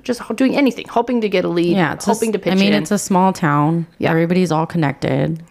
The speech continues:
Speaker 2: Like, I
Speaker 1: Right.
Speaker 2: know exactly how it feels. Like, I came from a small town as well.
Speaker 1: Right,
Speaker 2: And
Speaker 1: and
Speaker 2: when
Speaker 1: when, when one of your own goes missing,
Speaker 2: Yeah, it's like, what the heck?
Speaker 1: it's all hands on
Speaker 2: Yeah,
Speaker 1: deck.
Speaker 2: everybody's in and out, like, ready to go.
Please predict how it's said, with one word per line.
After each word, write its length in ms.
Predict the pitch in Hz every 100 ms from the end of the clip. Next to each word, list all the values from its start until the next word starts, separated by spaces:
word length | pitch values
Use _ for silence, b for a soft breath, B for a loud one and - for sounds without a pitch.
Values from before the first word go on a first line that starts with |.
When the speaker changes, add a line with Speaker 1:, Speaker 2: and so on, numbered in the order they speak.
| -
Speaker 2:
Like, 160 | -
I 60 | -
Speaker 1:
Right. 80 | 170
Speaker 2:
know 120 | 170
exactly 460 | 160 165 143 170
how 100 | 165
it 180 | 160 156
feels. 220 | - 139 151
Like, 120 | 139
I 60 | 143
came 220 | 160 156
from 140 | 151
a 40 | 151
small 240 | 151 139
town 340 | 135 151 127 -
as 160 | 151 151
well. 420 | 131 117 139 B B B B B -
Speaker 1:
Right, 200 | 226 180
Speaker 2:
And 80 | 180
Speaker 1:
and 100 | 190
Speaker 2:
when 80 |
Speaker 1:
when, 260 | 196 - 190
when 160 | 196 185
one 160 | 185
of 60 | 196
your 180 | 180 165
own 280 | 165 208
goes 260 | 214 180 180
missing, 260 | 156 156 262
Speaker 2:
Yeah, 220 | - 160
it's 360 | 175 175 -
like, 220 | 165 165 -
what 240 | 165 175
the 100 | 208
heck? 300 | 180 202 208
Speaker 1:
it's 100 | -
all 180 | 165 175
hands 220 | 185 185
on 100 | 185
Speaker 2:
Yeah, 60 | 180
Speaker 1:
deck. 220 | 214 -
Speaker 2:
everybody's 560 | 156 175 180 175 170
in 240 | - 170 170
and 140 | 156
out, 280 | 139 135 120
like, 240 | 135 123 143
ready 220 | 135 127
to 80 | 127
go. 280 | 123 -